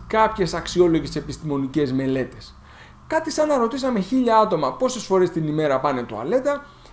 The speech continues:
και να βάλαμε το εύρος έτσι ώστε το ενενήντα οκτώ τοις εκατό να είναι φυσιολογική. Το βλέπουμε συχνά αυτό στην ιατρική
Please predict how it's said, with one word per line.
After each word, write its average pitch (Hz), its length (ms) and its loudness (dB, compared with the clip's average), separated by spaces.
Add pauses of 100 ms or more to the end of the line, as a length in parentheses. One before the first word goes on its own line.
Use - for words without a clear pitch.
και 175 120 0
να 156 160 2
βάλαμε 240 320 2
το 180 120 0
εύρος 208 460 2
έτσι 190 260 0
ώστε 170 180 0
το 160 140 -4
ενενήντα 127 440 0
οκτώ 269 260 -2
τοις 240 120 0
εκατό 240 560 0
να 170 200 -2
είναι 277 340 -2 (360)
φυσιολογική. 151 1200 -2 (1000)
Το 127 120 2
βλέπουμε 180 440 0
συχνά 170 420 -2
αυτό 151 320 -2
στην 135 220 -6
ιατρική 120 640 -6